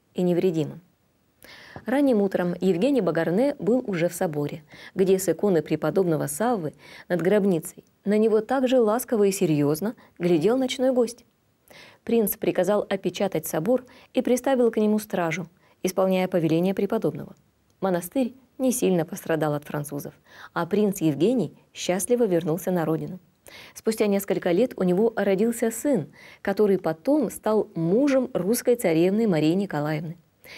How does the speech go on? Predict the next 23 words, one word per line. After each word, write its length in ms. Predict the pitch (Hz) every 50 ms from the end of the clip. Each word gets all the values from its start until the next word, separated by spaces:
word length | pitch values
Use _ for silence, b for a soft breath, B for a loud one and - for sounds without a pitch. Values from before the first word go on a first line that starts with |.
| B B B
И 140 | - 208 214
сторожевские 580 | 202 208 202 185 185 180 180 180 180 - 180 175
монахи 380 | 165 165 170 196 247 - -
с 100 | 185 -
удивлением 600 | 202 196 196 190 170 196 220 220 202 180 160 156
видели, 440 | 143 190 247 285 285 196 - - B B B B B B B
как 240 | - 190 190 - -
знатный 540 | - 156 151 165 175 202 214 214 - 170 165
европейский 540 | 160 151 160 156 - 208 220 220 220 - 165
принц, 440 | 160 - 160 349 196 180 - - - b b b b b b b -
родственник 560 | 170 180 233 262 - - - 185 160 147 -
самого 360 | - - 156 156 160 190 254
государя, 600 | 208 175 165 - 147 147 165 220 277 294 180 151 B B B B B B B -
приезжал 440 | - 190 190 180 160 247 269 294 294
к 80 | -
преподобному 680 | - 190 190 - 185 190 269 247 240 233 220 208 185 - - -
и 80 | 208
стоял 420 | 202 208 - 202 185 180 196 202 190
на 120 | 170 160
коленях 500 | 160 - 156 156 156 226 254 247 196 -
перед 220 | - - 165 165 151
гробницей 540 | 160 156 156 147 151 151 160 156 - 139
старца. 420 | - - - 147 143 - - -